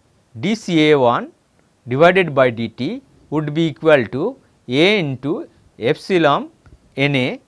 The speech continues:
This is equation B. Now, for compartment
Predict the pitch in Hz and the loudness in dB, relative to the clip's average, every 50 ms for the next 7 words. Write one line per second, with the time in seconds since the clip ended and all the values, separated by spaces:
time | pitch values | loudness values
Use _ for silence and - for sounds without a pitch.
0 | _ _ _ _ _ - 139 143 143 - 165 143 123 123 120 - 123 120 113 - | _ _ _ _ _ -14 -12 -10 -10 -8 -10 -10 -8 -10 -10 -6 -4 -6 -6 -4
1 | 113 113 113 104 92 101 107 156 220 254 _ _ _ _ _ _ _ _ _ _ | -6 -10 -10 -10 -10 -10 -10 -10 -10 -12 _ _ _ _ _ _ _ _ _ _
2 | _ _ _ _ _ _ _ _ _ _ _ _ - 139 151 156 156 151 147 160 | _ _ _ _ _ _ _ _ _ _ _ _ -6 0 2 4 4 4 4 2
3 | 202 254 - _ - - - _ _ _ _ _ _ _ _ _ _ - 147 151 | -2 -6 -12 _ -20 -20 -20 _ _ _ _ _ _ _ _ _ _ 2 6 8
4 | 160 165 160 156 - _ - - 147 151 170 175 233 240 226 226 220 208 208 220 | 8 8 6 4 0 _ 0 2 2 2 4 4 2 2 2 2 0 -2 -2 -4
5 | 208 _ - | -8 _ -20